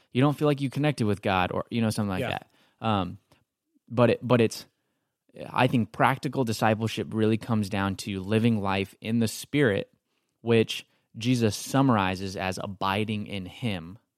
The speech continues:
Speaker 1: Well, by, how do we abide in him? Well, it's waking up in the morning and saying, "Okay, God, here I am. I'm gonna follow you. Where do, where, where are we going today?"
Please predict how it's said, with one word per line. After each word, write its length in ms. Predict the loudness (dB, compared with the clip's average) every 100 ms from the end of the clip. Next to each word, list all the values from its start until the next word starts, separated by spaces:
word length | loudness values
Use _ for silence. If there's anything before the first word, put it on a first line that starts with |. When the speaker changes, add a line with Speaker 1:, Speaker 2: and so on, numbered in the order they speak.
| _ _ _ _ _ _
Speaker 1:
Well, 140 | -4 0
by, 320 | 2 2 -2
how 160 | -2 -2
do 80 |
we 100 | 0 0
abide 460 | 0 0 2 0
in 180 | -4 -6
him? 420 | -4 -4 -6 -12 _ _
Well, 220 | -6 -4
it's 340 | -2 -6 -6 -20 _ _ _ _ _ _ _ _ _ _ -10
waking 380 | -2 -2 0 -2
up 120 | 0
in 60 |
the 60 | 0
morning 320 | 4 4 2
and 100 | -2
saying, 220 | -6 -6
"Okay, 240 | -4 -2 0
God, 340 | 0 0 -2 -10 _ _ _
here 300 | -2 4 4
I 80 | 4
am. 420 | -2 -6 -8 -14 _ _ _ _ _ _ _ _ _ _ _ _ _ _ _ _ _ _ _ -20
I'm 840 | -20 -20 _ _ _ _ _ -10
gonna 120 | -8 -4
follow 260 | 0 0
you. 220 | 0 -6 -8
Where 180 | -4 -4
do, 60 |
where, 360 | -4 0 2 2
where 320 | 0 0 2
are 60 | 2
we 100 | 0
going 340 | -4 -4 -6
today?" 400 | -8 -10 -10 -14